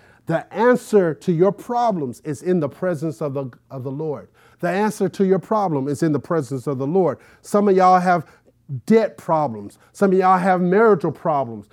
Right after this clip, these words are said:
Some of y'all have children problems. Some, some of y'all have job problems. Whatever your problems that you're facing, your answer is in his presence.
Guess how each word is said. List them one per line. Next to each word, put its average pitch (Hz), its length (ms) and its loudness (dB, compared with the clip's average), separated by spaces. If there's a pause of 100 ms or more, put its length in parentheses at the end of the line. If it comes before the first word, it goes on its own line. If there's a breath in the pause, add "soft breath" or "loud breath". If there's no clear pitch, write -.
(100)
Some 185 180 -2
of 185 60 4
y'all 185 160 2
have 190 220 -2
children 196 420 2
problems. 131 500 -2 (180 soft breath)
Some, 208 200 0
some 180 260 -2
of 202 40 0
y'all 190 200 4
have 185 200 0
job 202 420 2
problems. 147 460 0 (200 soft breath)
Whatever 214 340 0
your 226 160 4
problems 240 640 0
that 214 220 -2
you're 233 120 4
facing, 190 720 -4 (280 soft breath)
your 185 360 2
answer 208 440 0
is 165 240 -4
in 208 260 4
his 185 240 2
presence. - 880 -6